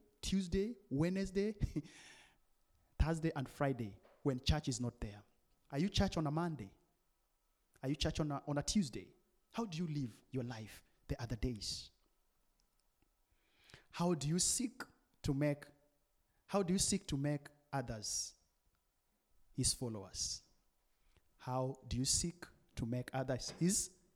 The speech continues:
his followers? How, how, how are you calling people to him? Or, "No, Jesus is mine and mine alone. No sharing."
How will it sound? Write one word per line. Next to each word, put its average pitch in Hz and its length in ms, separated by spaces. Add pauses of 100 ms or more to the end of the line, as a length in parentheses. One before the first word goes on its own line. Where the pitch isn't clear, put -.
(720)
his - 160
followers? - 720
How, 247 260
how, 262 220
how 240 120
are - 20
you 190 260
calling 165 420
people 143 280
to - 120
him? 107 180 (760)
Or, 180 220 (260)
"No, 143 240 (480)
Jesus 202 300
is 151 120
mine 196 320 (360)
and 151 160
mine 165 220
alone. 131 380 (2000)
No 165 140
sharing." 123 520